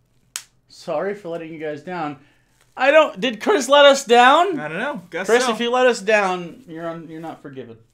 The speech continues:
Speaker 2: Ray Racing seven. "Hey, Hugo and the Badger. What do you guys think of the state of the skeptic community lately?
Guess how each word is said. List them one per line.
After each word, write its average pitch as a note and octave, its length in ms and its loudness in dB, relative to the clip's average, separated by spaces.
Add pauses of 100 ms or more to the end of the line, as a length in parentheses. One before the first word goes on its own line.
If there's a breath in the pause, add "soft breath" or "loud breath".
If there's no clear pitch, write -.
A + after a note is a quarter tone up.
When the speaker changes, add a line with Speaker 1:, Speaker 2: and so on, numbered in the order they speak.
Speaker 2:
Ray F3+ 540 -6
Racing D#3+ 540 -10
seven. D#3 400 -10
"Hey, F3+ 220 -8
Hugo F3 380 -6
and E3 240 -8
the F3 60 -8
Badger. F3+ 600 -2
What E3 140 -2
do F#3 60 -8
you F#3+ 80 -10
guys E3+ 300 -4
think F3+ 260 -10
of F3 80 -12
the D3+ 80 -16
state F3 320 -10
of D3+ 80 -14
the D3+ 80 -14
skeptic F#3 560 -10
community F3 460 -10
lately? D3+ 500 -10